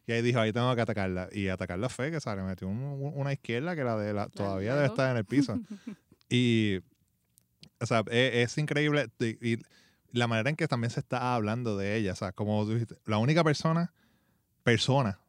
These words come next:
Speaker 1: o sea, no, no mujer ni hombre, persona,
Speaker 2: No, no,
Speaker 1: en
Speaker 2: atleta.
Speaker 1: ser, en ser campeón mundial en siete divisiones distintas. Y, y, o sea, ve-, vemos que la gente que lo sigue, pues sí, la gente se está hablando,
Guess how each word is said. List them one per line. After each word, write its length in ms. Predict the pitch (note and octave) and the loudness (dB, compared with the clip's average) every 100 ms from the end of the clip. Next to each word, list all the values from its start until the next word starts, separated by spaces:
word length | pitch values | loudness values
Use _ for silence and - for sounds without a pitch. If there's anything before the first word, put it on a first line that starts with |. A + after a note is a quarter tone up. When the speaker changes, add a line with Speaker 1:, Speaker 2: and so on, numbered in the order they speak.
| - | -8
Speaker 1:
o 80 | |
sea, 180 | G#2 G#2 | -2 0
no, 240 | G2+ A2 D#3 | 2 2 2
no 260 | C3+ B2 | 2 2
mujer 280 | C3 B2+ C#3+ | 4 4 4
ni 160 | C#3 A2 | 2 0
hombre, 280 | B2 G#2 | 0 -2
persona, 520 | F#2 G2+ G2 B2 E3 F3 | -2 -2 -2 0 0 -2
Speaker 2:
No, 60 | |
no, 80 | C4 | -6
Speaker 1:
en 60 | - | -12
Speaker 2:
atleta. 220 | F#3+ B2+ A2+ | -2 0 4
Speaker 1:
ser, 240 | C3+ C#3 | 4 6
en 100 | A#2 | 2
ser 260 | A#2 C#3 D#3+ | 4 2 2
campeón 480 | - C3+ A#2+ A#2+ C#3 | 0 2 4 4 6
mundial 440 | D#3+ D3+ D#3 F3+ | 4 4 2 2
en 120 | B2+ A#2+ | 2 0
siete 260 | B2+ B2 D3 | 0 0 0
divisiones 460 | D3 C#3 C#3 C#3 | 0 -2 -4 -4
distintas. 500 | A#2 - G#2 F#2+ G2+ - _ _ _ _ _ _ _ | -6 -6 -6 -6 -10 -16 _ _ _ _ _ _ _
Y, 500 | C3 A#2+ A#2+ A#2 A2+ - _ | 0 2 4 2 0 -4 _
y, 220 | C3 A#2+ | 0 2
o 1160 | A2+ G2+ _ _ _ _ _ _ _ - B2 C3 | 0 -4 _ _ _ _ _ _ _ -8 -6 0
sea, 160 | D3+ A#2+ | 2 4
ve-, 180 | C3 | 2
vemos 300 | B2+ B2+ F3+ | 2 2 2
que 100 | - | 2
la 80 | C#3 | 2
gente 260 | C#3 C#3 E3+ | 2 2 0
que 60 | |
lo 80 | F3 | 0
sigue, 260 | E3 F#3+ E3 | 0 0 0
pues 140 | C3 | -2
sí, 120 | - | -2
la 100 | D3+ | 0
gente 200 | D3+ D#3 | 0 0
se 100 | D3 | -2
está 200 | D3 - | -2 -2
hablando, 460 | D3 D#3+ D#3 B2+ A#2+ | -2 -2 -2 -4 -6